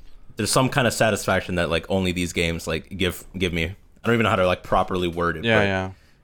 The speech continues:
Speaker 1: it's, like,
Speaker 2: Like, I don't
Speaker 1: something
Speaker 2: wanna
Speaker 1: in
Speaker 2: open
Speaker 1: there.
Speaker 2: up the can of, uh, controversy here or anything, 'cause I don't want
Speaker 1: Mm-hmm.
Speaker 2: this to be a controversial subject or anything, um, but it is also a small segue to another topic I wanted to mention, but
Speaker 1: For sure.
Speaker 2: um,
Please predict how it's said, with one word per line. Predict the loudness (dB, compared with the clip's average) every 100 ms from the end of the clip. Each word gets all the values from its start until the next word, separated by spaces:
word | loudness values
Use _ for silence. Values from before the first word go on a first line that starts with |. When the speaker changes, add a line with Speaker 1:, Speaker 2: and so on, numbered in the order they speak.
| -16
Speaker 1:
it's, | -4
like, | 0
Speaker 2:
Like, | 4
I | 6
don't | 6
Speaker 1:
something | 6
Speaker 2:
wanna | 6 6
Speaker 1:
in | 6
Speaker 2:
open | 6 4
Speaker 1:
there. |
Speaker 2:
up | 2
the | 0 -6
can | -2 2 4 4
of, | 2 0 -4
uh, | -2 0 -2 -4
controversy | -4 -2 -2 -4 -6 -6 -8 -10
here | -4 -4 -2
or |
anything, | -4 -6 -8 -10
'cause | -10 -8 -4
I | -2
don't | 0
want | 0 0
Speaker 1:
Mm-hmm. |
Speaker 2:
this | -4 -12
to | -6
be | -6
a |
controversial | -6 -8 -8 -8 -8 -8 -10 -10 -12
subject | -6 -6 -4 -6 -6
or | -8
anything, | -8 -10 -10 -10 -10
um, | -8 -8 -10 -8
but | -6
it | -2
is | 0 2
also | 0 -2 -8
a | -10
small | -8 -8 -8 -8
segue | -8 -6 -6 -8
to | -10 -8
another | -8 -8
topic | -10 -10 -10 -10
I |
wanted | -8 -8
to | -6
mention, | -6 -6 -10 -6
but | -4 -6 -4
Speaker 1:
For | -4
sure. | 0 0 -2 -10 -18 -14 -2
Speaker 2:
um, | 2 4 2 -2 -6